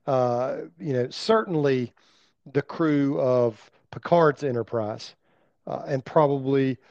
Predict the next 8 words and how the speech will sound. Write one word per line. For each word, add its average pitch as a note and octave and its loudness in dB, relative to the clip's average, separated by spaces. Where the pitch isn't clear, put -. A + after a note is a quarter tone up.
the C3+ -2
crew C3+ 0
of B2 0
the, A#2+ -6
of, C3 -2
uh, A#2+ -2
Janeway's B2+ 2
Enterprise A2+ -6